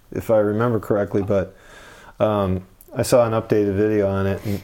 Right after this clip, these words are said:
and what they were talking about and what can, the thing can accomplish. You know, it's it's faster, it runs longer, and it jumps higher. What's the, what's <laughs> the, it jumps higher? And, uh, you know, all that.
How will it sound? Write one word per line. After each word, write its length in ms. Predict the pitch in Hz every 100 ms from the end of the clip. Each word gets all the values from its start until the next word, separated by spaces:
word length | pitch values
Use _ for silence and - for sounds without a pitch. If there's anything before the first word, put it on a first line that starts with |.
| -
and 260 | 104 113
what 100 | 107
they 120 | 107
were 100 | 95
talking 400 | 95 104 101 113
about 320 | 101 95 98 -
and 120 | 107
what 140 | 107
can, 260 | - 101 92
the 100 | 113
thing 240 | 101 113 101
can 160 | 107
accomplish. 640 | 92 - 104 110 87 98 -
You 80 |
know, 160 | 90 90
it's 220 | 87 - - - - -
it's 140 | 98
faster, 640 | - 101 98 - 98 98
it 80 | 104
runs 320 | 101 101 95
longer, 480 | 92 95 95 95 98
and 220 | 95 90 92 - - - - _ -
it 260 | - 131
jumps 280 | 101 107 104
higher. 420 | - 95 98 101 92
What's 220 | 113 -
the, 100 | 104
what's 200 | 113 -
<laughs> 0 |
the, 100 | 104 -
it 40 | 139
jumps 280 | - 117 -
higher? 460 | 110 107 113 110 - _
And, 180 | 110 95
uh, 100 | 101 - -
you 120 | 127
know, 120 | 113
all 180 | 104 113
that. 260 | 107 95